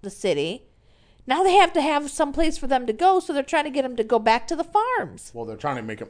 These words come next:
Speaker 2: they're making them go back to their hometowns.
Speaker 1: Right.
Speaker 2: Whether they're farms or not, they're just their hometowns.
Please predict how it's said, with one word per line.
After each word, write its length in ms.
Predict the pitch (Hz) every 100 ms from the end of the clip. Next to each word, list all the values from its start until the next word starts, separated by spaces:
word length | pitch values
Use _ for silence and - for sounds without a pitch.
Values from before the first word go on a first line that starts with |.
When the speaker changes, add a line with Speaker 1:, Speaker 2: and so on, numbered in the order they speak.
| 117
Speaker 2:
they're 140 | 120
making 260 | 131 135 117
them 100 | 101
go 120 | 101
back 160 | 98 95
to 80 |
their 120 | 90 87
hometowns. 580 | 117 107 98 71 - _ _ -
Speaker 1:
Right. 300 | 339 226 127
Speaker 2:
Whether 240 | 123 110
they're 120 | 101 98
farms 400 | 123 120 107 95
or 100 | 95
not, 280 | 107 85
they're 100 | 92
just 240 | 95 92 -
their 140 | 76
hometowns. 600 | 76 98 85 90 62 -